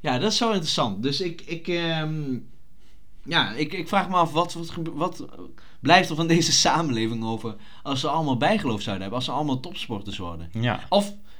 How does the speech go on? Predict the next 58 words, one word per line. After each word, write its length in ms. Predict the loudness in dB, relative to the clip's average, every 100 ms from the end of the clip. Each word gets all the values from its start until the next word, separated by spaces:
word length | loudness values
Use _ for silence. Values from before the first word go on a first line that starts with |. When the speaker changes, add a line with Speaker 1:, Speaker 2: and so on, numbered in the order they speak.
| -4
Speaker 1:
want 240 | -2 0
ik 100 | 2
heb 140 | 2 2
dus 160 | 2
ook 120 | 2
bijgeloof, 560 | 2 0 -2 -4 -6 -8
ben 260 | -8 -4 -4
ik, 240 | -4 -8 -12 -12 -10 -10 -10 -10 -10
ben 200 | -6 -4
ik 80 | -2
dan 140 | 0
een 60 | 2
Speaker 2:
Ben 180 | 6 8
jij 140 | 8 6
een 20 | 2
Speaker 1:
topsporter? 240 | 0 -2
Speaker 2:
top-, 80 | 0
dat 140 | 2
denk 200 | 4 2
ik 120 | 2 0
wel. 180 | 2 2 2 -2 0 2
Speaker 1:
<laughs> 480 | 2 0 -8 0 6
Speaker 2:
Alleen 200 | 8 10
je 80 | 10
hebt 120 | 10
nog 160 | 8
niet 200 | 6 6
de 120 | 6 4
sport 300 | 6 4 6
ontdekt 420 | 2 2 0 -2
waar 180 | -2 0
jij 200 | 0 0
een 80 |
topsco-, 440 | -2 -6 -2 -2 -2
Speaker 1:
Nee. 240 | -2 -4 -4 -8
Speaker 2:
sporter 420 | -12 0 0 2 0
in 160 | 0
blijkt 280 | 2 0 0
te 80 | -2
zijn. 340 | 0 0 -2 -6
Speaker 1:
Ja. 260 | -6 -6 -8 -10 -12 -12 -12 -10 -10
Dus 140 | -10 -2
dat 180 | -2 -2
is, 220 | -2 2
eh, 140 | 2 2
nou 140 | 0 2
ja, 120 | 2
daar 120 | 2
wil 100 | 2
ik 100 | 2
het, 400 | 2 -2 -6 0
daar 180 | 4 6
wilde 200 | 4 2
ik 60 | 0
het 80 |
dus 160 | -2 2
over 220 | 0 2
hebben. 340 | 0 0 -4